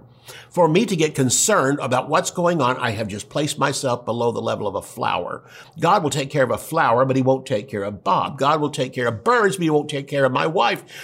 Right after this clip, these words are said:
He will. He'll continue to take care of us. Why? Because he died for my wife and I.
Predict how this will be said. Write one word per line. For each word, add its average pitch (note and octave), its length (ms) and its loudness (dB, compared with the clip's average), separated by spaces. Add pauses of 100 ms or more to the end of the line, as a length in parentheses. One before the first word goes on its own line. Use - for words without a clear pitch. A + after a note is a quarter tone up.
(140)
He B3+ 220 4
will. A#3+ 320 4
He'll F3+ 180 2
continue A3 500 0
to F3+ 120 0
take D3 280 0
care C#3 180 0
of C3 120 4
us. C3+ 180 0
Why? D3+ 200 2
Because B2 380 -4
he A#2+ 120 -2
died D3 500 0
for A#2+ 120 -4
my A2 200 2
wife A2 360 -2
and G#2 100 -6
I. F#2+ 180 -4